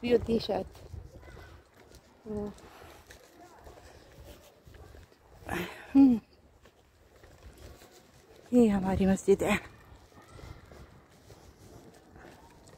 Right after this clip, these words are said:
मस्जिद, मस्जिद अल रहमान, मस्जिद अल रहमान, गार्डन ग्रोव, कैलिफोर्निया। county कौन सी है?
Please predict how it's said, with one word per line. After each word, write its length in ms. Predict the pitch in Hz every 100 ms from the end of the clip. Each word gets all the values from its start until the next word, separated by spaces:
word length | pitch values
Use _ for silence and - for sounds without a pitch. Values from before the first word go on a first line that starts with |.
| - 269
मस्जिद, 440 | 269 - 269 262 - - -
मस्जिद 340 | 226 233 247 240
अल 320 | - 214 214 - - - - - - -
रहमान, 580 | 233 233 226 240 233 190 - _ _ _ - - - - - -
मस्जिद 340 | 226 226 240
अल 140 | 220 214
रहमान, 640 | 214 - 233 254 262 262
गार्डन 400 | 233 214 214 226
ग्रोव, 320 | 233 240 233 - - -
कैलिफोर्निया। 580 | 247 233 285 302 294 269 254 240 233 214 202 - - - - - - - - - - - -
county 320 | 233 226 233
कौन 180 | 285 294
सी 120 | 285
है? 240 | 370 -